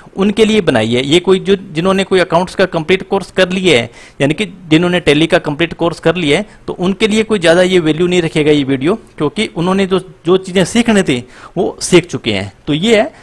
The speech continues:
शुरुआत किस तरीके से करनी है और शुरुआत करने के बाद में कौन-कौन से step आपको फॉलो करने पड़ेंगे, इसलिए ये video मैंने proper तरीके से बनाई है।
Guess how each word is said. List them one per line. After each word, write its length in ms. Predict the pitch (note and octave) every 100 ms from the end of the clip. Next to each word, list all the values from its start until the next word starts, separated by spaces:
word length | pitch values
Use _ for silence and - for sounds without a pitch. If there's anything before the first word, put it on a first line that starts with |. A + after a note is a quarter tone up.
| - _ - -
शुरुआत 420 | C3+ D3 G#3+ -
किस 220 | A#3+ -
तरीके 300 | F3+ D#3+ D#3
से 120 | D#3+
करनी 300 | C#3 A#2 A2+
है 180 | G2 F#2 - - - -
और 80 | D3
शुरुआत 440 | - B2 D3 F#3
करने 240 | - D3+ E3
के 100 | D#3+
बाद 260 | C3 B2+
में 100 | F3
कौन-कौन 460 | F3+ F3+ F3 F3 E3+
से 120 | F3
step 320 | - F#3+ F#3
आपको 340 | F3 - A#3+ C4+ - - -
फॉलो 240 | - D#3 E3
करने 280 | C#3 C3+ C3+
पड़ेंगे, 360 | B2 C3+ A#3 - - -
इसलिए 300 | - G3 F3
ये 160 | D#3
video 300 | C3 C3+ C3
मैंने 240 | C3+ A#3+ C4 -
proper 260 | C3 -
तरीके 340 | - C3+ B2+ C3
से 140 | F#3
बनाई 340 | D3+ A#2 G#2+ G#2
है। 380 | G2 G2+ -